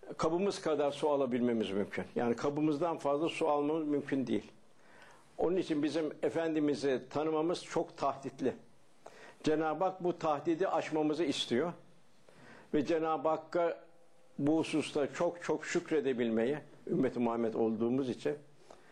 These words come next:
ve bize de Cenab-ı Hak Efendimizin vasıflarını bildiriyor. Kardeşimizin okuduğu ilk ayet, Tövbe suresinin son ayetleri. Orada Cenab-ı Hak,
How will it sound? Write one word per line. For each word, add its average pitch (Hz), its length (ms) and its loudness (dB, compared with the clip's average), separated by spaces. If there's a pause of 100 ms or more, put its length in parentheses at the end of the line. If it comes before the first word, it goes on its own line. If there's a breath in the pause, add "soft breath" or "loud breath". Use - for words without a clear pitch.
(340 loud breath)
ve 151 140 2
bize 170 200 4
de 165 140 2
Cenab-ı 156 360 0
Hak 175 140 -4
Efendimizin 170 680 2 (320 loud breath)
vasıflarını 156 500 0
bildiriyor. 92 380 0 (2000 loud breath)
Kardeşimizin 180 640 0
okuduğu 156 680 0 (240)
ilk 190 280 0 (540)
ayet, 143 420 2
Tövbe 165 300 0
suresinin 147 440 0
son 151 240 0
ayetleri. 117 760 0 (640 loud breath)
Orada 156 300 2
Cenab-ı 123 420 0
Hak, 180 220 -4